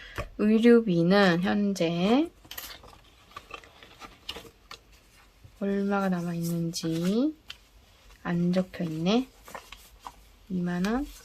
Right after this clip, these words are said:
칠만 원, 팔만 원, 팔만 오천 원, 팔만 구천 삼백육십 원. 팔만 구천, 아이고,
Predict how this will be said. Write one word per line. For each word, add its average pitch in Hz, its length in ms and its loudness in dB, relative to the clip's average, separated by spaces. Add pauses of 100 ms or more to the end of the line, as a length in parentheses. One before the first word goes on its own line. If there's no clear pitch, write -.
(480)
칠만 233 540 2
원, 311 280 0 (400)
팔만 233 480 0
원, 285 280 0 (880)
팔만 233 260 0
오천 202 440 -6
원, 269 260 -2 (2750)
팔만 240 420 2
구천 277 1120 0
삼백육십 233 680 -2
원. - 100 -10 (680)
팔만 226 440 -2
구천, 269 680 -2 (1000)
아이고, 180 300 -10